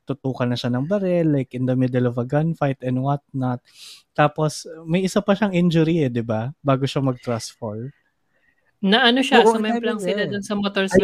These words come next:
Speaker 2: sumemplang ni
Speaker 3: sila
Speaker 2: ano.
Speaker 3: sa motor.
Speaker 1: Sumemplang sila,
Speaker 2: Kasi,
Speaker 1: si White,
Speaker 2: ano,
Speaker 1: saka si Sean.
Speaker 2: Habang,
Speaker 1: Oo.
Speaker 2: habang nilulunod ni, ano, ni Todd si Black. So,
Speaker 3: Nalulunod
Speaker 2: syempre,
Speaker 3: din siya.
Speaker 2: nararamdaman din.
Speaker 3: Si White.
Speaker 2: Oo, nalulunod din
Speaker 1: White
Speaker 2: siya
Speaker 1: ako
Speaker 2: habang
Speaker 1: ni,
Speaker 2: nag-,
Speaker 1: ano.
Speaker 2: nag-, ano, nagmomotor.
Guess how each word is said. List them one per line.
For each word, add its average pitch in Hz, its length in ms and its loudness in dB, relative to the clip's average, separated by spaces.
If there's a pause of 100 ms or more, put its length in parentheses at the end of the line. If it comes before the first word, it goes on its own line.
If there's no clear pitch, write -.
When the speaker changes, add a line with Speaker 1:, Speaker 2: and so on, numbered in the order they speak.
Speaker 2:
sumemplang 196 240 2
ni 190 80 -6
Speaker 3:
sila 180 160 -2
Speaker 2:
ano. 185 80 0
Speaker 3:
sa 185 80 4
motor. 180 380 4
Speaker 1:
Sumemplang 180 100 4
sila, 170 400 2
Speaker 2:
Kasi, 170 80 6
Speaker 1:
si 170 240 4
White, 147 220 6
Speaker 2:
ano, 151 100 -2
Speaker 1:
saka 156 160 2
si 156 220 -8
Sean. 143 360 0 (480)
Speaker 2:
Habang, 165 360 -2 (120)
Speaker 1:
Oo. 127 160 -6
Speaker 2:
habang 160 320 -2
nilulunod 156 880 -8
ni, 143 160 -8
ano, 131 240 -6
ni 127 240 -10
Todd 123 320 -4
si 135 160 -12
Black. 110 400 -8 (1300)
So, 165 140 -12
Speaker 3:
Nalulunod 160 260 -2
Speaker 2:
syempre, 165 240 2
Speaker 3:
din 147 80 -2
siya. 156 160 0
Speaker 2:
nararamdaman 120 640 -2
din. 113 160 -12
Speaker 3:
Si 190 140 -2
White. 160 320 0
Speaker 2:
Oo, 143 240 4
nalulunod 156 580 -4
din 143 220 -4
Speaker 1:
White 127 80 2
Speaker 2:
siya 127 160 4
Speaker 1:
ako 170 80 -4
Speaker 2:
habang 123 320 2
Speaker 1:
ni, 117 80 -2
Speaker 2:
nag-, 120 100 -10
Speaker 1:
ano. 113 240 0
Speaker 2:
nag-, 120 320 2
ano, 127 220 -4
nagmomotor. 131 960 -4